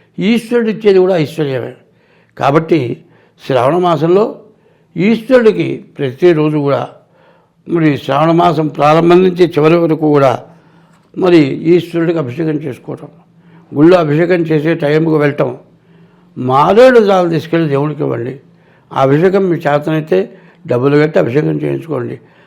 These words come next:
అట్లా కాకపోతే కనీసం పూలు ఇచ్చి అభిషేకం దాకా ఉండి తీర్థం తీసుకోండి. కాదండి నెల మొత్తం చేయించుకోవాలి అనుకుంటే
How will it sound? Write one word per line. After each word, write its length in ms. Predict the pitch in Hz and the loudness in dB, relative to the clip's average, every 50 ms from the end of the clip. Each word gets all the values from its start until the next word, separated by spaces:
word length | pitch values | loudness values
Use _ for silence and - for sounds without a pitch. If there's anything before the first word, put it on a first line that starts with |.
| _ _ - | _ _ -16
అట్లా 200 | 143 - 147 139 | -6 -4 -4 -4
కాకపోతే 800 | - - 139 147 156 180 165 170 160 160 156 139 120 - - - _ _ _ _ - | -2 -2 -2 2 2 0 0 0 -2 -2 -2 -4 -4 -6 -12 -20 _ _ _ _ -8
కనీసం 460 | - 123 123 147 170 180 156 165 165 156 | -8 -4 0 2 2 2 2 0 -4 -4
పూలు 360 | - - 160 160 180 185 170 | -6 -4 0 2 2 4 2
ఇచ్చి 400 | 151 - - 160 143 120 110 - - _ _ _ _ - | 0 0 -4 -6 -8 -8 -8 -14 -20 _ _ _ _ -12
అభిషేకం 540 | - 123 120 131 143 180 185 180 185 170 165 | -8 -4 -2 0 0 0 0 0 0 0 0
దాకా 300 | 160 156 151 151 - 143 | 0 -2 -2 -4 -6 -6
ఉండి 380 | 139 143 156 175 147 110 - - - - _ _ _ _ - | -4 0 2 2 2 0 -4 -12 -20 -20 _ _ _ _ -12
తీర్థం 340 | 131 131 120 127 151 151 151 | -10 -10 -4 -2 -2 -2 -2
తీసుకోండి. 560 | 143 127 - - - 131 113 110 104 113 123 _ _ _ _ _ _ _ _ - | -4 -8 -14 -12 -12 -10 -10 -10 -12 -14 -16 _ _ _ _ _ _ _ _ -6
కాదండి 420 | 123 131 143 156 160 175 180 170 | -4 0 2 2 2 4 2 2
నెల 220 | 151 135 127 143 | 0 0 0 0
మొత్తం 360 | 160 180 180 156 185 175 170 170 | 2 2 2 0 -2 -2 0 0
చేయించుకోవాలి 480 | 160 156 156 151 - - 165 151 147 | -2 -2 -4 -6 -6 -4 -4 -2 -2
అనుకుంటే 640 | 139 143 135 143 143 135 131 156 143 127 123 - | -4 -6 -6 -8 -8 -8 -6 -6 -6 -6 -8 -12